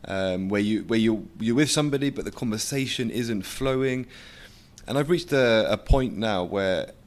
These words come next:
I'm always going to try personally to, to make somebody else feel comfortable and have a conversation and ask questions. But the moment I see that this person isn't very, being very reactive to this, uh, b-, or very receptive to it,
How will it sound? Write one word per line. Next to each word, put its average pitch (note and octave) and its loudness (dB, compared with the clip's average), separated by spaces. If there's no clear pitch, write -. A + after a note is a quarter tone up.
I'm A2 0
always B2 4
going G2 -4
to G2+ -10
try F#2 -4
personally F#2 -2
to, F#2 -6
to - -8
make G#2 -2
somebody G#2 -2
else G2 0
feel G2+ -6
comfortable A2+ -4
and G2+ -4
have G2+ -8
a F2+ -8
conversation G2 -4
and F#2 -8
ask F#2 -6
questions. B2 -6
But A#2+ -2
the B2 2
moment D3 4
I A#2 0
see A2+ -2
that F2+ -6
this A2 -4
person G2+ -4
isn't G#2 -4
very, G2+ -6
being G#2 -2
very G#2+ 0
reactive A2 -2
to B2+ -4
this, C3+ -4
uh, G2 -4
b-, G#2+ -4
or G2 -6
very G#2+ 2
receptive G2+ -4
to C3+ -4
it, - -2